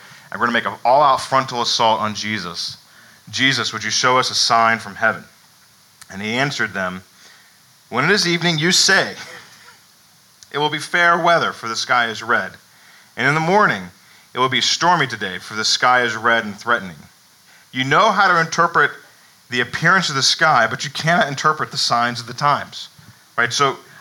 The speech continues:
I don't know if you guys grew up with this. My dad, uh, was in the Coast Guard, and I grew up with this. He would always kind of throw out this proverb, you know, "Red sky by night, sailor's delight.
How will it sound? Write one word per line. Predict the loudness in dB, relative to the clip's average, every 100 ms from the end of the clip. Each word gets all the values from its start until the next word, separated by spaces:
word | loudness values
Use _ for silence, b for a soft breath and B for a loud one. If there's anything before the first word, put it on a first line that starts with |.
| B
I | 2
don't |
know | 2
if |
you | 2
guys | 0 2
grew | 2
up | 2
with | 0
this. | -2 0
My | 0
dad, | 2 0 -2 -12 -2
uh, | 2 2
was | 0 -4
in |
the | -4
Coast | 0 0 2
Guard, | 2 2 0
and |
I | -2
grew | 0 0
up | 0
with | -6
this. | -6 -8 -12 -18 -10
He | -2
would | 2
always | 2 2 -2
kind | -4
of | -4 -4
throw | 0 2
out | 0
this | -6
proverb, | 0 2 2 2 -2 -6 B B B -6
you | -2
know, | -2 -4 0
"Red | 0
sky | 2 0
by | 2 2
night, | 2 0 0 -4
sailor's | -2 -2 -2
delight. | -2 0 0